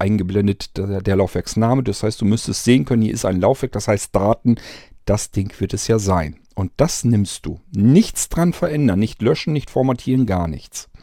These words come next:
Wenn du das ausgewählt hast, fragt er dich nach, ob du ein Upgrade durchführen möchtest oder benutzerdefiniert. Upgrade würde bedeuten, ja,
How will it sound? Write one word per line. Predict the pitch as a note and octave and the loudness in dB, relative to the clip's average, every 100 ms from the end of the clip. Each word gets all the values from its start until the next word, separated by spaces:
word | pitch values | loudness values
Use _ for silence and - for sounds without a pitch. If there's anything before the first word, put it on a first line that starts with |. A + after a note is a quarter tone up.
| - - - - - - _ _ _ _ | -20 -20 -20 -20 -20 -20 _ _ _ _
Wenn | C3 | 4
du | D3+ | 4
das | C#3 | 4
ausgewählt | - G3 - C#3+ C#3 C#3 | 4 4 2 2 2 2
hast, | D#3 - | -2 -4
fragt | - C3+ C#3 | -2 -2 0
er | C#3+ | 0
dich | B2+ B2 - _ _ | 0 -4 -8 _ _
nach, | G#2+ G2+ C3+ D#3+ | 2 4 4 0
ob | - C#3+ - | -6 -6 -4
du | A2 | -2
ein | - F#2+ - | -2 -2 -2
Upgrade | C3+ - - E3 D#3 | -4 -4 0 0 2
durchführen | D#3+ D#3 - D3 C#3+ | -2 -2 -2 -2 -2
möchtest | C#3 - C#3 - | -2 -6 -4 0
oder | C#3 C#3+ | 4 4
benutzerdefiniert. | C#3+ C#3+ D#3+ - G#2 E2+ F2 - E2+ D#2+ - | 4 4 2 2 0 0 -2 -4 -6 -6 -2
Upgrade | A#2+ - - D3+ - | -2 -2 0 0 0
würde | C#3+ B2 | -4 -2
bedeuten, | A#2 G#2 G2+ B2+ D3+ D3 D3 D3 C#3 | 0 4 4 2 0 0 2 0 2
ja, | A2+ | 0